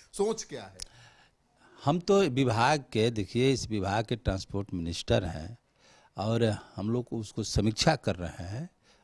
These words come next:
Speaker 2: और समीक्षा के बाद निश्चित बिहार हित में, जनता के हित में, आम लोगों के हित में हम लोग फैसला लेंगे।
Speaker 1: रोड सेफ्टी का मतलब लोगों को जागरूक करना है, न कि लोगों को एक्सटॉर्ट करना, उनसे पैसा वसूलना। तो आपका विभाग तो लग रहा है कि वो पैसे वसूलेगा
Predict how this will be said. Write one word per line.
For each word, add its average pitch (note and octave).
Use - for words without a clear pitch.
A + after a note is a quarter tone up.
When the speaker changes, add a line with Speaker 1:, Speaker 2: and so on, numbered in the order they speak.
Speaker 2:
और G2
समीक्षा A2
के A#2+
बाद F#2
निश्चित G#2
बिहार C3+
हित C3+
में, C3+
जनता A2+
के A2+
हित A#2
में, A#2+
आम G#2+
लोगों G#2+
के G2+
हित G2
में G#2
हम G2
लोग A#2+
फैसला -
लेंगे। E2
Speaker 1:
रोड G#3+
सेफ्टी G3
का G3
मतलब F3
लोगों D#3+
को F#3+
जागरूक C#3+
करना B2
है, D#3+
न -
कि E3
लोगों C#3+
को D3
एक्सटॉर्ट C#3+
करना, A2+
उनसे B2
पैसा C3
वसूलना। G2+
तो -
आपका D#3
विभाग D#3
तो G3+
लग F#3+
रहा F#3
है F3
कि E3+
वो D3+
पैसे C3+
वसूलेगा E3+